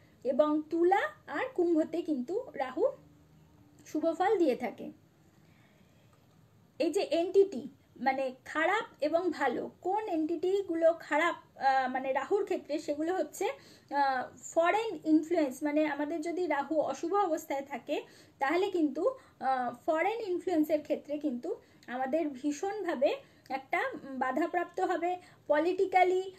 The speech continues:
আমরা বাজেভাবে involve হয়ে যাব এবং, আহ,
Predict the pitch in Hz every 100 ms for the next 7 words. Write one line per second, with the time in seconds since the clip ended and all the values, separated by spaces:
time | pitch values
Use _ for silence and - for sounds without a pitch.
0 | - 269 277 285 285 240 254 262 359 403
1 | 381 381 339 330 330 381 330 339 330 330
2 | 320 339 339 - - - 269 294 294 294
3 | -